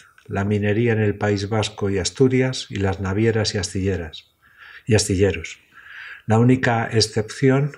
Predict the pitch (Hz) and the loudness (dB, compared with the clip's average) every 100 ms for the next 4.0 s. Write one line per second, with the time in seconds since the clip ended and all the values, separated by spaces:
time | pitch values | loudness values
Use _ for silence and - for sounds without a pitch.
0 | _ - 113 104 101 101 117 - - 113 | _ -4 0 0 -2 -2 -4 -4 -2 0
1 | 107 104 95 92 90 _ - 107 - 110 | 2 0 -2 -8 -12 _ -4 -2 0 2
2 | 104 113 101 - 101 113 117 - 131 127 | 2 2 -2 -2 -2 -2 -2 0 -2 0
3 | 104 107 95 92 90 90 - 98 85 | -2 -2 -4 -2 -2 -4 -4 -8 -10